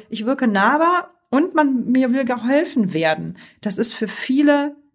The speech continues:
Führungspersönlichkeiten so ein No-Go. Das sind so Dinge, da muss man erstmal so vorsichtig dran gehen und sagen, „Hey, bist du überhaupt bereit, Verantwortung abzugeben? Bist du bereit,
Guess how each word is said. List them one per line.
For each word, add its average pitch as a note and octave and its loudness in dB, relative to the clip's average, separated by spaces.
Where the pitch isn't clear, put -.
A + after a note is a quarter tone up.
Führungspersönlichkeiten A3 -2
so F#3 2
ein F#3+ 6
No-Go. F#3+ 0
Das A3+ -6
sind C4+ -4
so C#4 -4
Dinge, C4 -2
da A#3 0
muss A#3 0
man A3+ -2
erstmal A#3 -2
so A3 -4
vorsichtig - -4
dran B3 0
gehen A3+ 0
und G#3+ -4
sagen, G#3 0
„Hey, G3+ -2
bist C#4+ -4
du D4 0
überhaupt G#3+ -2
bereit, G3 0
Verantwortung F#3 0
abzugeben? F3 -8
Bist C4+ -2
du A3+ -6
bereit, G3+ 0